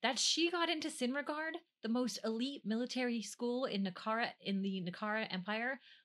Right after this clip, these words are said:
was even more surprising. But surprises aren't always good.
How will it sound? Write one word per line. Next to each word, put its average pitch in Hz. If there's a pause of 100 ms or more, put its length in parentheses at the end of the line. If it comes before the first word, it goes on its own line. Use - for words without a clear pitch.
was 196
even 214
more 185
surprising. - (760)
But -
surprises 208 (300)
aren't 160 (100)
always - (160)
good. -